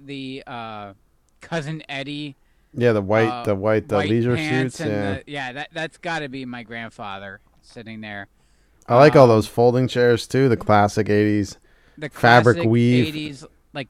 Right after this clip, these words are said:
Speaker 1: the weave on what was apparently lead that we learned from previous, uh, spot.
Speaker 2: Yeah, well, you
Speaker 1: Uh,
Speaker 2: know, let's
Speaker 1: my
Speaker 2: not
Speaker 1: mom
Speaker 2: be
Speaker 1: had a
Speaker 2: pushy
Speaker 1: shit
Speaker 2: about
Speaker 1: ton
Speaker 2: it.
Speaker 1: of flowers,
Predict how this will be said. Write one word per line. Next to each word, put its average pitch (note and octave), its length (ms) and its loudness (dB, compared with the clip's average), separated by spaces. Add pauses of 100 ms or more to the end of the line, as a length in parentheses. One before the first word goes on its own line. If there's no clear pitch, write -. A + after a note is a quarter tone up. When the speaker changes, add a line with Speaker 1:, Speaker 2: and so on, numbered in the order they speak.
(100)
Speaker 1:
the D3+ 120 -4
weave F3+ 600 -4
on D#3 280 -4
what E3 280 -10
was D#3+ 300 -8 (120)
apparently F3+ 720 -8
lead B2+ 540 -10 (680)
that C#3 300 -14
we B2+ 140 -14
learned C3 320 -12
from B2+ 300 -14
previous, C3 760 -14
uh, G#2+ 380 -16 (240)
spot. A2 440 -14 (380)
Speaker 2:
Yeah, F2+ 300 -6 (160)
well, D3 280 -6
you G#3 80 -8
Speaker 1:
Uh, F3 40 -6
Speaker 2:
know, G#2 240 -6 (500)
let's B2 140 -12
Speaker 1:
my - 60 -2
Speaker 2:
not B2 60 2
Speaker 1:
mom - 100 -4
Speaker 2:
be - 80 0
Speaker 1:
had - 120 -4
a - 20 -8
Speaker 2:
pushy A#2 260 0
Speaker 1:
shit F2+ 100 -4
Speaker 2:
about F2 160 -4
Speaker 1:
ton - 120 -2
Speaker 2:
it. A#2+ 60 -6
Speaker 1:
of - 80 -14
flowers, D3+ 720 -10